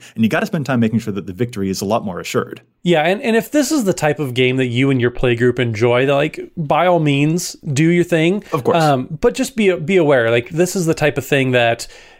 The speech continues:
Speaker 2: if you have your, your knowledge pool combo set up or your, your, you pull off the Yoko Hops with Maelstrom Wanderer and it gets answered, ha-,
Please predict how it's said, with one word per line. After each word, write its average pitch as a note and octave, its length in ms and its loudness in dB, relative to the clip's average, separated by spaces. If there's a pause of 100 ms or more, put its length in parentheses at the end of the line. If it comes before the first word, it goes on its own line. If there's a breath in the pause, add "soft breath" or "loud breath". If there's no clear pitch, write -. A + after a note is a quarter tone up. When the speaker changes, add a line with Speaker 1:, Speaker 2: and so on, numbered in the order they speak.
(140 loud breath)
Speaker 2:
if D#3+ 300 0
you E3 140 4
have D3 300 0
your, G3 220 0
your F3 140 0
knowledge E3+ 340 0
pool E3+ 160 2
combo D#3 380 2
set D3 180 0
up C3 140 0
or C3+ 100 2
your, C#3 180 2
your, D3+ 240 0
you D3 140 -2
pull D#3 160 0
off C#3+ 140 0
the D3 120 2
Yoko E3 260 2
Hops B2 220 0
with B2 100 -6
Maelstrom C#3 360 0
Wanderer A#2 240 0
and A2+ 60 0
it A#2+ 60 -2
gets C3 180 0
answered, C3 440 0 (580 loud breath)
ha-, - 160 -4